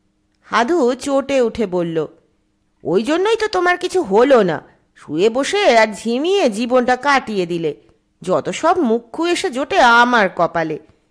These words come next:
একটা সোজা অঙ্কের সোজা নিয়ম তাই পেরে উঠছ না। ছত্রিশের কত নামে আর কত হাতে থাকে এ তো বাচ্চা ছেলেরও জানার কথা।" এমন সময়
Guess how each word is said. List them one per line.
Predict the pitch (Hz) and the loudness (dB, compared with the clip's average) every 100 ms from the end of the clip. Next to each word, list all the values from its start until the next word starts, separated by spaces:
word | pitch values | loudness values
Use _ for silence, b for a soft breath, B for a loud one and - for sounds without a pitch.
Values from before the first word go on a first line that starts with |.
| _ _ | _ _
একটা | - - 226 | -12 -6 -4
সোজা | 233 - 170 190 247 | -4 -4 -2 2 4
অঙ্কের | 262 262 269 330 | 4 0 -4 -6
সোজা | - - 233 214 226 | -6 -2 0 4 2
নিয়ম | 233 302 302 233 b b b | 2 0 0 0 b b b
তাই | 262 240 190 240 320 | 0 2 4 2 2
পেরে | 254 202 190 | 2 4 4
উঠছ | 180 - | 2 -2
না। | 185 175 151 _ _ _ _ - | -4 -4 -6 _ _ _ _ -6
ছত্রিশের | 220 196 196 202 220 | -4 -4 -6 -6 -4
কত | 214 202 | 0 0
নামে | 233 233 208 277 381 285 190 | 0 0 0 0 0 0 2
আর | 196 202 202 | 0 0 -2
কত | - 208 302 | 0 0 0
হাতে | 277 247 240 262 | -2 0 -2 -2
থাকে | 269 277 277 233 214 b b b | -4 -4 0 -2 -2 b b b
এ | - - | -14 -4
তো | 240 | 0
বাচ্চা | 277 254 240 254 | 4 4 4 0
ছেলেরও | 247 269 294 330 | 0 0 2 2
জানার | 262 208 190 170 | 4 4 2 -2
কথা।" | 170 160 165 95 _ _ _ _ _ _ _ - | -4 -4 -6 -10 _ _ _ _ _ _ _ -4
এমন | 247 330 | 0 0
সময় | 311 359 269 | 0 2 2